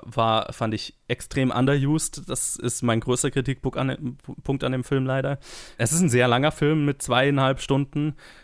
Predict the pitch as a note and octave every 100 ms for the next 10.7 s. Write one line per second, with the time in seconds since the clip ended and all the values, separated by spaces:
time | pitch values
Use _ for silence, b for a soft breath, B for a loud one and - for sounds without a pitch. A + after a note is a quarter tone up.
0 | B _ A#2+ A#2+ - B2 C3+ - B2 C3+
1 | - A#2 A#2 A2+ C3+ A#2+ C3 B2+ - A#2+
2 | A#2 A2 - A2 A2 - - - D3+ D3+
3 | - C3 B2+ A#2 A2 G#2+ G#2 G#2+ A2 G#2
4 | - G#2 G2+ - A#2 G#2 G#2 G2+ - A2
5 | G2+ - G#2+ G2+ A2 - G2+ G2+ G2+ G#2
6 | G2+ - G#2 G2+ G2 - G#2+ G2+ G#2 G2+
7 | - B B B B - A2 - A#2+ A2
8 | A2+ G#2+ - A2+ A2+ - G#2+ - D3 -
9 | C#3 C#3 B2+ - - A#2 A#2 A2 - C3+
10 | - A2+ A#2 C3 A#2+ A2 A2